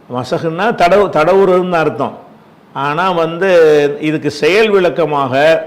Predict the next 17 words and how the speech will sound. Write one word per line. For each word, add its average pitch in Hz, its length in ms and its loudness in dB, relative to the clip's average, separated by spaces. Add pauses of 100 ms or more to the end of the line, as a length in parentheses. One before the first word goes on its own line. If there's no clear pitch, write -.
(120)
தண்ணியோட 175 580 0
பயன்படுத்தி 156 720 0
வர்ற 147 400 2
ஒரு 139 160 2
காரணத்தினால, 127 1000 -2 (520)
அதனை 156 260 0
முகத்தை 151 400 -2
கழுவி, 156 340 0
கையை 151 320 0
கழுவி 151 360 2
அப்படின்னு 147 340 0
வரும்போது 156 560 2
நம்ம 160 180 -2
தண்ணியில 180 460 0
தான் 185 120 2
இருந்துகிட்டு 180 380 2
இருக்கிறோம். 123 380 -2